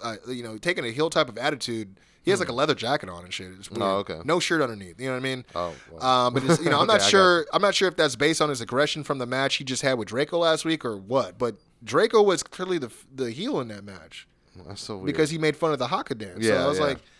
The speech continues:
Speaker 1: I don't know. I don't know. They're, they're, they're pulling, they're, they're flipping switches on a lot of people lately. You know what I'm saying? Anyways, Braun Breaker's shown again walking off an elevator, still in search of Joe Gacy as he walks into a room full of, la-,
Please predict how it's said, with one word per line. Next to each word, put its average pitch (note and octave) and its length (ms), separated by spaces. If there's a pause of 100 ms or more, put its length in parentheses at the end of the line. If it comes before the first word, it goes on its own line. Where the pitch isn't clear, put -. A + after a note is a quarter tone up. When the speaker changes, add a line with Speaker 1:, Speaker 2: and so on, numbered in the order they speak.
(360)
Speaker 1:
I - 60
don't G4+ 120
know. C#3+ 240
I C#3 100
don't A#3 140
know. A3+ 120
They're, F#3 120
they're, F#3 180
they're G3 140
pulling, A3 320
they're, F#3+ 160
they're F3+ 180
flipping B3+ 320
switches G3 320
on D#3+ 80
a D3 60
lot E3+ 160
of - 80
people D#3 260
lately. F#2+ 300
You A#2+ 100
know D#3+ 80
what D#3 60
I'm D3+ 80
saying? D#3+ 320 (480)
Anyways, G3 300
Braun F#3 260
Breaker's F#3+ 340
shown E3+ 280
again C#3+ 280
walking C#3 320
off C3 160
an B2 80
elevator, C3 480
still E3 240
in D3+ 60
search D3+ 260
of A#2 60
Joe C3+ 180
Gacy C3+ 420
as B2+ 100
he C3 60
walks D3 300
into D3 220
a A#2+ 40
room A3+ 360
full G#3+ 240
of, D3+ 160
la-, D#3 100